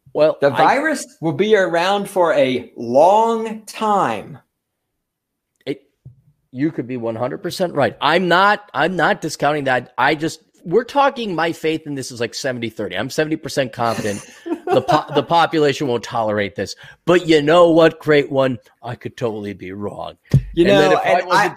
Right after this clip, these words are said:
Speaker 1: depressed before, I'll be really depressed now. I'm like, "Wow, you sheep all do deserve to die. You all
Speaker 2: I
Speaker 1: do need a, a visit from the great and merciful Corona Champ."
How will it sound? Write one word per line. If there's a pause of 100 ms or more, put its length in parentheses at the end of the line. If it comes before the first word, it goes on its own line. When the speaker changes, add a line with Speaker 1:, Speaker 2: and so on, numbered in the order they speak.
Speaker 1:
depressed
before,
I'll
be
really
depressed
now.
I'm
like,
"Wow,
you
sheep
all
do
deserve
to
die. (200)
You
all
Speaker 2:
I
Speaker 1:
do
need
a, (120)
a
visit
from
the
great
and
merciful
Corona
Champ."